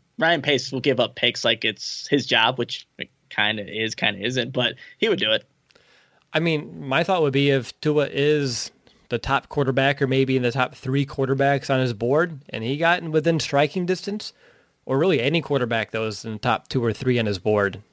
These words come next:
Speaker 2: that he, he was in striking distance, again, you'd have to give up a second, probably a fifth. That, that, that sounds scary just given the limited capital, but if that's his guy, again,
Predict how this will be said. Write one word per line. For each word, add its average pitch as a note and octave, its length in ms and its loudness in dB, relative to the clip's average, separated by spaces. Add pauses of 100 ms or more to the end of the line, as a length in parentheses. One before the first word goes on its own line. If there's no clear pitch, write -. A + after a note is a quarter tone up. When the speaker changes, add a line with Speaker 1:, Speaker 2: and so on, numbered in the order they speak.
Speaker 2:
that A2+ 220 0
he, A2 260 -4
he G2+ 60 2
was A2 160 2
in B2 120 2
striking B2 360 -2
distance, D#3+ 400 0 (340)
again, C#3+ 240 0
you'd B2+ 160 2
have C#3+ 140 0
to C#3 80 -4
give C3+ 160 0
up B2+ 100 -2
a A#2+ 80 0
second, C#3+ 460 2 (220)
probably C3+ 560 0
a C#3+ 40 0
fifth. - 540 -2 (800)
That, A#2 320 -4
that, B2+ 280 2
that C3 140 0
sounds C3 260 0
scary C3+ 340 2
just A2+ 140 -4
given B2 200 2
the A#2+ 60 -2
limited B2+ 340 -2
capital, C#3+ 460 2
but D3+ 340 2
if D3 100 -2
that's E3+ 180 2
his D3+ 120 -4
guy, C3+ 520 2
again, A2+ 500 -4